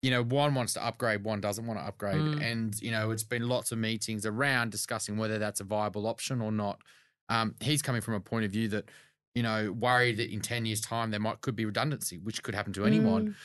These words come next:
Speaker 1: And he's, you know, worried that, yeah, even though he's at top of his game now, in ten years' time, all of a sudden something could happen. He could get redundant, his salary could halve, and he doesn't wanna have a huge mortgage. She goes, "Well, I wanna live for today.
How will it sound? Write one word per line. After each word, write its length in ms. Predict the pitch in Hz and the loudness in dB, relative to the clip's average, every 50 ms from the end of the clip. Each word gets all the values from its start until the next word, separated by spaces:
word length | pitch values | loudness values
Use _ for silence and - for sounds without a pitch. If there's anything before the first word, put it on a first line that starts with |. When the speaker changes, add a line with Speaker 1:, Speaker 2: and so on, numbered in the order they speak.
| - - - - - | -18 -18 -20 -12 -4
Speaker 1:
And 200 | 113 117 110 101 | -2 0 0 0
he's, 320 | 117 117 113 104 - - - | 0 -2 -2 -2 -6 -6 -4
you 100 | 127 120 | -2 0
know, 300 | 117 113 110 113 117 - _ 139 | 2 2 2 0 0 -4 _ -4
worried 300 | 123 135 139 139 135 127 | 0 4 4 6 6 4
that, 160 | 120 - 120 | 2 0 0
yeah, 160 | 135 123 113 - | 0 0 0 2
even 160 | - 143 139 139 | 2 2 2 4
though 60 | 135 | 2
he's 120 | 131 104 110 | 2 0 -2
at 60 | 110 | -2
top 160 | - 139 120 113 | -2 -2 -2 0
of 80 | 98 | 0
his 120 | 110 104 101 | -2 -2 0
game 280 | - 117 113 110 113 | 0 0 0 0 0
now, 380 | 135 165 185 175 156 143 139 127 | 2 2 4 4 6 4 4 2
in 80 | 127 123 | 0 -2
ten 240 | - - 139 127 120 | -4 -4 -2 -2 -2
years' 160 | 117 107 107 | -2 -4 -4
time, 420 | - - 127 127 131 127 120 113 - - - - _ _ - | -2 -2 -2 0 2 0 0 -2 -4 -12 -20 -20 _ _ -2
all 120 | 143 131 | 0 0
of 60 | 120 | 2
a 40 | 117 | 2
sudden 340 | - - 127 123 117 117 107 | 0 2 2 0 0 0 -2
something 300 | - 123 120 107 113 107 | -2 -2 -2 -2 -2 -4
could 120 | - 110 123 | -2 0 2
happen. 280 | 151 175 - 196 190 | 2 2 2 0 -2
He 80 | 160 127 | -2 0
could 140 | 117 120 101 | -2 -2 -2
get 160 | 107 87 87 | -2 -4 -4
redundant, 480 | 104 127 151 165 156 147 135 - - | 0 2 2 4 4 2 0 -2 -4
his 180 | - 107 98 101 | -6 -6 -6 -4
salary 400 | - - 131 131 135 131 127 120 | -2 -2 0 0 2 2 0 0
could 160 | - - 107 | -2 -4 -6
halve, 540 | 110 123 120 123 113 101 104 131 147 151 - _ _ _ _ _ _ _ _ _ - | 0 2 2 4 4 2 0 -2 -4 -4 -8 _ _ _ _ _ _ _ _ _ 0
and 80 | 127 123 | 2 2
he 60 | 123 | 4
doesn't 220 | 123 120 120 123 117 | 4 4 2 2 0
wanna 140 | 113 110 | 0 -2
have 100 | 110 101 | -2 -2
a 20 | 104 | -4
huge 300 | - 127 127 117 101 104 | -2 0 0 0 0 0
mortgage. 520 | 117 123 143 151 123 127 117 101 - - - - - - - - - | 0 0 0 0 -2 -2 -2 -2 -4 -6 -8 -14 -20 -18 -20 -20 -10
She 360 | - - - - 165 170 160 156 | -4 0 2 6 8 8 8 8
goes, 280 | 156 156 143 135 127 117 | 6 4 4 4 2 2
"Well, 200 | 123 135 131 127 | 2 4 4 4
I 20 | |
wanna 160 | 123 131 127 120 | 4 2 0 0
live 140 | 123 131 131 | 0 -2 -2
for 100 | 127 131 | -2 -4
today. 680 | - - 113 123 131 143 143 135 123 117 127 143 139 | -2 0 2 2 4 6 6 6 6 4 2 0 -2